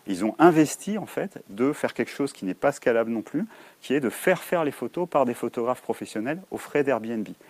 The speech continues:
Et c'est ça qui fait que quand vous surfez sur Airbnb, vous avez l'impression d'être dans un magazine de déco, en fait, et que le, le, le, vous avez une direction artistique de toutes ces photos.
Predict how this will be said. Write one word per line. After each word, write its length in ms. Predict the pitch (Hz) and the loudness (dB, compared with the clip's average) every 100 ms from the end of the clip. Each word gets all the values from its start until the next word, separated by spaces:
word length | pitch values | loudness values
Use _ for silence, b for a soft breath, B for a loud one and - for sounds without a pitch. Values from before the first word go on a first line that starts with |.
| B B | B B
Et 60 | 101 | -8
c'est 140 | - | -2
ça 180 | 107 180 | 6 6
qui 140 | 190 - | 6 0
fait 180 | 170 | 0
que 100 | 202 | 2
quand 200 | 113 135 | 0 0
vous 120 | 123 107 | -2 0
surfez 380 | 139 - 143 | -2 0 -2
sur 160 | 139 113 | -2 0
Airbnb, 460 | 104 98 98 95 101 190 b b b b b _ | 0 0 -2 -2 -4 -6 b b b b b _
vous 140 | 98 95 | -4 0
avez 120 | 101 | 2
l'impression 380 | 104 - 104 147 | 0 -4 -6 -2
d'être 140 | 139 | -2
dans 160 | 101 95 | -2 -6
un 60 | |
magazine 500 | 92 113 117 104 123 | -4 -2 0 -2 -2
de 100 | 117 | -4
déco, 360 | 95 92 - 139 | -4 -4 -4 -6
en 80 | 92 | -6
fait, 320 | - 120 - - | -10 -12 -12 -12
et 100 | 92 | -8
que 140 | - | -4
le, 240 | 117 87 80 | -2 -4 -6
le, 180 | 78 71 B B B - | -10 -12 B B B -8
le, 160 | 90 85 | -6 -4
vous 120 | 85 | 0
avez 140 | 98 110 | 2 2
une 60 | |
direction 380 | 98 123 117 127 | 4 4 2 -6
artistique 400 | 107 - - 151 | -8 -10 -10 -8
de 100 | 113 | -8
toutes 140 | - - | -12 -6
ces 120 | 110 | -6
photos. 280 | - - | -4 -12